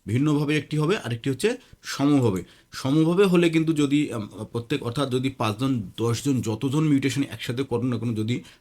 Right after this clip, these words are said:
প্রত্যেকের অংশ সমান হয়, তাহলে সেখানে আপনার কোনো হেজিটেশন নাই।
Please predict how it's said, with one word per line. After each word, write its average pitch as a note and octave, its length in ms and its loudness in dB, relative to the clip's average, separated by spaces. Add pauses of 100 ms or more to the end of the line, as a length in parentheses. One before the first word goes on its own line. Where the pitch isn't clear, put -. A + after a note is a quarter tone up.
প্রত্যেকের C#3+ 420 -2
অংশ D#3 140 -2
সমান D3 400 -2
হয়, A2+ 180 -2 (240)
তাহলে C#3 240 0
সেখানে D#3 400 -2
আপনার C#3 220 -2
কোনো C3 180 0
হেজিটেশন A#2 500 -2
নাই। C3+ 260 0